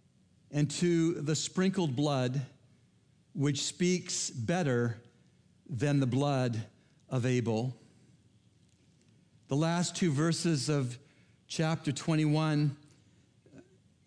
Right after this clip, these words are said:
actually the last three verses, pardon me, twenty-five to twenty-seven. "And in the daytime, for there shall be no night there, its gate shall never be closed.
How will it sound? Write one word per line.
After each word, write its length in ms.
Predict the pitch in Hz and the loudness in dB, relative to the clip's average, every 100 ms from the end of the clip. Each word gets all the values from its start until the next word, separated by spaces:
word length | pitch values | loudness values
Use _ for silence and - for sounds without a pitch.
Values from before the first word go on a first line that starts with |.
| _ | _
actually 360 | 147 151 - 151 | -4 -2 0 0
the 80 | 135 | 2
last 360 | 143 139 139 | 0 0 -2
three 200 | - 160 | -2 0
verses, 440 | 131 127 117 123 - | 2 0 0 -2 -4
pardon 340 | - 135 127 | -2 0 2
me, 300 | 123 120 151 - _ _ _ _ | 2 2 -2 -8 _ _ _ _
twenty-five 580 | - 175 165 - 160 151 | -4 0 2 0 -2 -2
to 80 | 131 | -4
twenty-seven. 760 | - 151 135 - 143 123 - - _ - - - - _ - | -2 0 0 0 -2 -2 -4 -8 _ -20 -20 -20 -20 _ -4
"And 160 | 151 175 | 0 4
in 100 | 190 | 4
the 80 | |
daytime, 760 | 165 170 214 220 185 151 131 139 | 2 2 0 0 2 2 2 0
for 220 | 143 170 | 0 0
there 460 | 156 160 160 - - - - | 2 2 0 -4 -14 -20 -12
shall 260 | - 190 | -4 0
be 120 | 160 160 | 2 4
no 260 | 156 175 | 4 4
night 400 | 170 160 151 151 | 4 4 0 -2
there, 440 | 127 117 117 123 123 - - - _ _ _ _ _ | 0 0 2 0 -4 -12 -20 -20 _ _ _ _ _
its 240 | - 165 117 | -4 -2 -2
gate 340 | 175 185 202 | 0 0 0
shall 460 | 185 - 165 147 143 | -2 0 0 0 0
never 640 | 147 151 185 156 131 127 127 | 2 4 4 0 0 0 0
be 180 | 131 | -2
closed. 720 | 123 - 143 123 107 - - | -4 -2 0 2 0 -2 -10